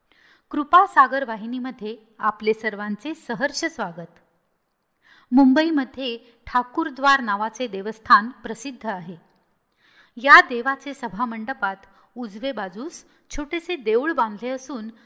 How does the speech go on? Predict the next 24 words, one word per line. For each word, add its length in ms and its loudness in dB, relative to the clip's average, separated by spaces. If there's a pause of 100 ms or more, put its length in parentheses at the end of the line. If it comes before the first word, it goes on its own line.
(200)
त्यात 280 4
स्वामी 380 -2
महाराजांची 760 -8
तसबीर 400 -8 (340)
आणि 160 -6
पादुका 500 0
स्थापन 500 -10
केली 220 -8
असून 340 -6 (500)
नित्य 340 4
पूजन 520 -4 (140)
आणि 240 -8
आरती 340 -2
वगैरे 380 -8
होते. 360 -12 (840)
गुरुवारी 500 6 (260)
पालखी 400 0
समारंभ 480 -4
होत 300 -6
असतो. 320 -18 (920)
हे 120 2
संस्थान 640 4 (280)
श्रीकृष्ण 680 -2
बुवा 300 0